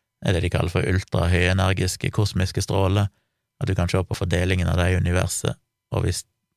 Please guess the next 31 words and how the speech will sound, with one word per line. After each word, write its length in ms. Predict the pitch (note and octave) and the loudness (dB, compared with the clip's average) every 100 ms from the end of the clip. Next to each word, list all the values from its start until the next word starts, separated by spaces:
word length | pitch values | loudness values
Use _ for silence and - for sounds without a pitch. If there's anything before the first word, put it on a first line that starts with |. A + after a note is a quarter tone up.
| - | -16
de 160 | - E2+ F2+ | -4 -2 0
vil 220 | E2+ E2+ - | 0 -2 -4
etterlate 520 | - - F#2+ F2 E2+ | -10 -4 -2 0 0
en 60 | F2 | -2
slags 220 | F2+ - | -4 -2
signatur 720 | F2 F2+ F2+ - F2+ G2+ G2+ - _ _ _ _ _ | -2 0 -2 -2 0 0 -2 -6 _ _ _ _ _
som 160 | - F#2 | -2 0
da 80 | - | 0
enten 300 | F2 - F#2 | -2 -2 0
vil 100 | F2 | 2
vise 240 | F#2 - | 0 0
om 80 | F#2+ | 0
dette 240 | F2+ - | -2 -2
er 80 | - | 0
naturlig, 540 | F#2 F2+ G#2+ B2 C#3+ C#3+ _ _ _ _ _ _ | 0 0 0 2 0 -4 _ _ _ _ _ _
eller 300 | - G2 F#2 | 0 2 2
om 80 | E2+ | 2
det 80 | E2+ | 0
mest 220 | E2+ - | 0 0
sannsynlig 420 | F2+ E2+ F2 F2 | -2 0 0 0
er 160 | E2+ E2+ | 0 -4
simulert. 720 | - F2 E2 E2+ F#2+ - - - _ _ _ _ _ _ _ _ - _ _ _ _ _ _ - | -2 -2 0 -2 -2 -6 -20 -20 _ _ _ _ _ _ _ _ -20 _ _ _ _ _ _ -2
Ehm, 460 | G#2 F#2+ F#2+ - - - | 2 4 2 0 -2 -2
i 60 | |
tjue 160 | - G#2 | 2 2
sytten 540 | G#2+ G#2+ - C#3 C#3+ C3 - _ - | 2 0 0 2 2 0 -6 _ -6
så 100 | - | 0
var 140 | G2 | 2
det 80 | F#2+ | 2
en 80 | - | 0
forskergruppe 640 | F#2+ - G#2+ G2+ - A2 | -2 0 0 0 2 0